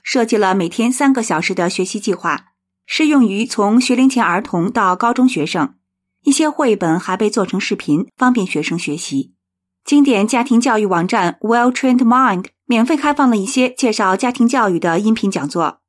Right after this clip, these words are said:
健身俱乐部 Planet Fitness 推出了免费的线上健身课程，美东时间每天晚上七点，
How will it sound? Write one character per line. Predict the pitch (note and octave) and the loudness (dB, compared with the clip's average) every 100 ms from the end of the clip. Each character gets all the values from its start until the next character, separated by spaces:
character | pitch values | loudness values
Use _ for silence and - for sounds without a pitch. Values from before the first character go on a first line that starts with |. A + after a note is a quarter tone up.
| _ _ _ _ - | _ _ _ _ -4
健 | D#4 B3+ | 2 2
身 | D#4 E4 | 4 2
俱 | B3 | 2
乐 | G#3 | 2
部 | F#3+ G3+ F#3 | 2 2 2
Planet | F#3+ A3+ A3 G#3+ | 0 0 0 0
Fitness | - - C4+ F#3+ E3 F#3 - | -2 -4 -2 -2 -2 -4 -8
推 | - A#3+ | -2 0
出 | B3 | 2
了 | G#3+ F#3+ | 2 2
免 | D#3+ | 0
费 | E3 B3+ | 0 -2
的 | G3+ E3 | 0 -2
线 | - G#3+ G3+ | -2 -4 0
上 | A3 F3+ | 0 0
健 | F#3+ | -2
身 | F3 F3+ | -2 -2
课 | F#3 | -4
程， | E3 D3+ D#3 - _ _ _ _ | -4 -4 -6 -8 _ _ _ _
美 | - A#3 | -2 0
东 | D#4+ | 2
时 | E4 | 0
间 | C#4 D4 | 2 4
每 | B3 | 4
天 | G#3+ B3+ | 2 2
晚 | E3+ D#3 | 0 0
上 | A#3 G3+ | -2 -2
七 | - C#4+ | 0 0
点， | G3 C#3+ | 0 -2